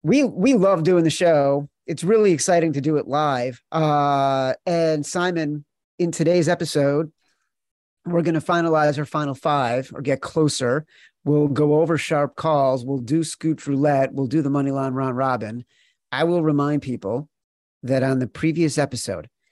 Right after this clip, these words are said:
we gave away Foxhole bet was forty-niners plus three. That's now two and a half. Simon Says Washington plus five and a half. It's now four and a half.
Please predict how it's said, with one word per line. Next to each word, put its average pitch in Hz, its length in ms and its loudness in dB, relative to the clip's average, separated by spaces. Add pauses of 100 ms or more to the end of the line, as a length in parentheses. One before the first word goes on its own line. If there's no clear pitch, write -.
(260)
we 151 160 2
gave 156 220 2
away 143 580 2
Foxhole 165 480 -2
bet 147 380 0
was 131 340 -4
forty-niners 147 560 -2
plus - 280 -8
three. 208 360 -2 (400)
That's 143 240 -2
now 147 160 0
two 135 260 -2
and 127 120 -2
a - 20 -2
half. 101 300 -6 (260)
Simon 156 320 -2
Says 160 480 0
Washington 135 640 -2
plus 139 240 -4
five 135 260 -2
and 131 80 -4
a 131 60 -4
half. 170 260 -4 (480)
It's 131 160 -8
now 131 160 0
four 123 300 -4
and 110 80 -4
a 101 40 -6
half. 104 220 -6